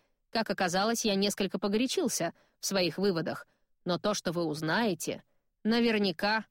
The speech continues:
поразит вас. Но начнём издалека. Нам всегда твердят, что родители — самое ценное, что у нас есть. Конечно, наши мама с папой, у кого-то бабушки и дедушки, оставляют в нашей жизни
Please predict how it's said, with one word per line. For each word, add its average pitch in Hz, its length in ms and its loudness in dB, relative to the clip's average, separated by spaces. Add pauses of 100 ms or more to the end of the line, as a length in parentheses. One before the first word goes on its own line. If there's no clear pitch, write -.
(140)
поразит 170 520 0
вас. - 360 -6 (840)
Но 240 240 2
начнём 233 580 0 (180)
издалека. 170 640 0 (560)
Нам 262 240 2
всегда 247 340 0
твердят, 214 540 -2 (320)
что - 200 -2
родители — 214 580 2 (280)
самое 214 460 2
ценное, 214 520 2
что 196 200 0
у 190 100 4
нас 190 260 0
есть. 170 500 -2 (600)
Конечно, 269 500 2
наши 185 280 0
мама 175 260 2
с - 100 -2
папой, 202 460 0 (240)
у 208 80 -2
кого-то 247 300 0
бабушки 170 400 -2
и 165 100 2
дедушки, 220 520 0 (600)
оставляют 254 640 0
в 202 80 2
нашей 196 300 2
жизни 247 480 4